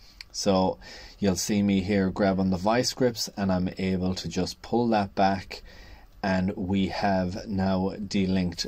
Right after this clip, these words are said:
that chain. Uh, this is the outer part that slid off,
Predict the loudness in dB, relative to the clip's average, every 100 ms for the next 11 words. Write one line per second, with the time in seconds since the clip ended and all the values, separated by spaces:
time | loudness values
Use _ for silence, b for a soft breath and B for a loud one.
0 | -6 -2 -2 -2 -2 0 0 -2 -4 B
1 | B B -2 0 2 0 0 0 0 0
2 | 0 0 0 0 0 2 2 2 2 0
3 | 0 -4 -4 -2 0 2 4 2 -2 -8